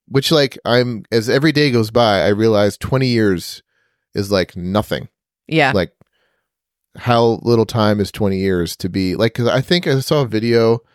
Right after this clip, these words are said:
Speaker 1: <laughs> I saw a video of, like, Woodstock ninety-four. You remember
Speaker 2: Uh-huh.
Speaker 1: that?
Speaker 2: Uh-huh.
Speaker 1: And I was
Speaker 2: Uh-huh.
Speaker 1: like, "When was," that was in ninety-four, and then I think it was the twenty-fifth anniversary of Woodstock, like, the O G, you know, Woodstock. And I thought about that. I'm like, "Wow, twenty-five years is not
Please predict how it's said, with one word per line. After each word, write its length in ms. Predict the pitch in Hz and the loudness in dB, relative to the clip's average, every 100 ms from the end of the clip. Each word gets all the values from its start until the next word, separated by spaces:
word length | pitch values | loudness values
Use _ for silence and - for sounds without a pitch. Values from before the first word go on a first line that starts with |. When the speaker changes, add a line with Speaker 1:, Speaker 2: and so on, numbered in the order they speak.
| _ _ | _ _
Speaker 1:
<laughs> 340 | _ _ _ - | _ _ _ -8
I 340 | 120 - 127 | -4 -2 -4
saw 220 | - 165 | -6 -2
a 40 | 147 | -2
video 260 | 117 113 | 0 2
of, 80 | 107 | 2
like, 160 | 101 92 | 0 -2
Woodstock 560 | 95 95 - 104 95 | -6 -6 -2 0 0
ninety-four. 600 | 98 90 87 - 78 110 - _ _ | -4 -8 -8 -6 -6 -6 -10 _ _
You 60 | 202 | -2
remember 120 | 220 | 0
Speaker 2:
Uh-huh. 140 | 156 165 | 2 2
Speaker 1:
that? 160 | 160 - | -2 -4
Speaker 2:
Uh-huh. 280 | 175 160 185 - - | -2 -2 -4 -6 -4
Speaker 1:
And 100 | - | 0
I 20 | |
was 40 | - | 0
Speaker 2:
Uh-huh. 40 | |
Speaker 1:
like, 180 | 147 127 | 0 -2
"When 380 | 110 117 196 208 | -4 -2 -2 0
was," 140 | 127 - | -4 -2
that 120 | 123 151 | -2 -2
was 140 | 170 | -2
in 60 | 156 | 0
ninety-four, 640 | 147 147 123 156 165 123 | 0 0 -2 2 4 4
and 120 | 107 | 2
then 60 | 117 | -2
I 40 | |
think 180 | 113 170 | -2 -2
it 60 | 170 | -2
was 140 | 127 | -2
the 80 | 113 | -4
twenty-fifth 580 | - 120 113 - 113 - | -2 0 0 0 0 2
anniversary 600 | 107 98 95 101 113 107 | 2 4 2 2 2 2
of 180 | 95 95 | 0 -2
Woodstock, 540 | 104 - 123 127 - _ _ _ _ _ _ _ _ | -4 0 0 0 -2 _ _ _ _ _ _ _ _
like, 140 | 107 - | -6 -2
the 220 | 98 82 | -2 0
O 140 | 101 | 0
G, 260 | 98 107 107 - | 0 -2 -2 -6
you 180 | 120 90 | -6 -4
know, 80 | |
Woodstock. 500 | 98 107 104 117 113 - | -4 -4 -2 -2 -2 -4
And 80 | - | -2
I 60 | 117 | -2
thought 260 | 113 151 147 | 2 0 2
about 180 | 104 | 0
that. 60 | 101 | 0
I'm 40 | 92 | -4
like, 140 | 98 | -6
"Wow, 360 | 110 120 110 78 | -2 2 2 2
twenty-five 420 | - 147 180 190 | 0 0 0 0
years 180 | 180 165 | 2 0
is 140 | 120 117 | -2 -4
not 500 | 104 101 107 107 | -2 0 2 2